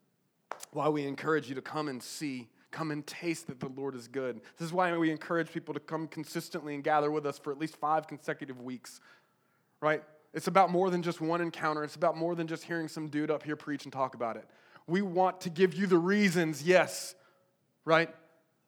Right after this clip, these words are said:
But I want to invite you to activate your faith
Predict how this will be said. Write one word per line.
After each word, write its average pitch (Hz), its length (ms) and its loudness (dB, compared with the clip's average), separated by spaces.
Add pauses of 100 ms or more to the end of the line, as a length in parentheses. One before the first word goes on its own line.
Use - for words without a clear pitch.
But 165 220 4
I 180 140 10
want 185 260 2
to 190 100 -6
invite 170 560 4
you 170 100 -4
to 170 160 -8
activate 156 580 2
your 143 160 -4
faith - 540 -6